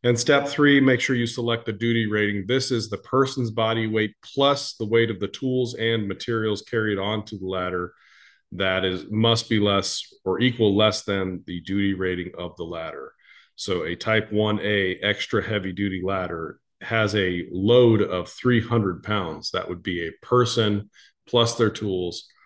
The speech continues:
plus the material they're carrying. So that is today's Toolbox Talks. If you have any questions about this topic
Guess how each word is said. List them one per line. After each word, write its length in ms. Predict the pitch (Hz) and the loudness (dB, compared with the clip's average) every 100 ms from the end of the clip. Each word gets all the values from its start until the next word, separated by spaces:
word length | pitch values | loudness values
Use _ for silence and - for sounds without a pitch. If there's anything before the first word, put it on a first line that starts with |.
| _ - | _ -2
plus 260 | 110 101 - | 0 0 0
the 80 | |
material 440 | 98 90 95 87 82 | -2 0 -2 -2 -4
they're 140 | 82 | -8
carrying. 520 | - 80 71 64 - _ _ _ _ _ _ _ _ - | -8 -8 -8 -12 -18 _ _ _ _ _ _ _ _ -12
So 160 | - 98 | -4 -2
that 340 | 101 123 139 | 2 4 4
is 220 | 139 135 131 | 6 6 6
today's 400 | 139 127 117 113 | 4 6 4 2
Toolbox 560 | 139 131 113 107 101 | 0 2 4 2 0
Talks. 400 | - 110 113 113 | -6 -2 -2 -4
If 160 | 101 - | -10 -2
you 140 | 139 | 0
have 260 | 131 120 120 | 4 4 4
any 140 | 113 | 2
questions 540 | 113 123 123 - 120 110 | 2 0 0 -2 -6 -2
about 340 | 110 107 - | 0 0 -2
this 160 | 104 - | -6 -4
topic 480 | 117 110 113 135 | -4 -2 2 0